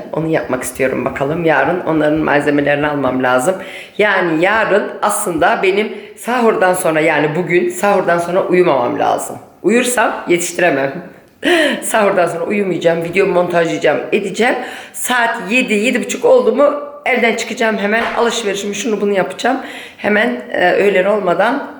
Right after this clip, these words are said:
evde tatlılarıma, şunlarıma, bunlarıma girişmem lazım. Yani planım yarına bayağı büyük. <laughs> Büyük. E tabi videomda montajım, çalışacağım da yani sonuçta yani tek böyle diğer işlerle ilgilenmeyeceğim.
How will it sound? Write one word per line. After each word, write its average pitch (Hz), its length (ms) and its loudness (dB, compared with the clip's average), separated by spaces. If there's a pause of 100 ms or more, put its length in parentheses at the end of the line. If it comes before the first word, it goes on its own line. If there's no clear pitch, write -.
(160)
evde 180 360 0
tatlılarıma, 170 520 2
şunlarıma, 170 460 -2
bunlarıma 160 320 -4
girişmem 147 500 -8
lazım. - 400 -4
Yani 165 220 -2
planım 185 480 0 (380)
yarına 196 600 2
bayağı 208 440 2
büyük. - 520 -6 (960)
<laughs> - 100 -16
Büyük. - 440 -8 (760)
E 147 80 0
tabi 143 280 0
videomda 143 380 2
montajım, 143 440 0
çalışacağım 151 680 -2
da 175 60 2
yani 131 220 2
sonuçta 127 460 -4
yani 123 280 0
tek - 240 -2
böyle 139 480 2
diğer 147 160 4
işlerle 151 420 0
ilgilenmeyeceğim. 165 680 2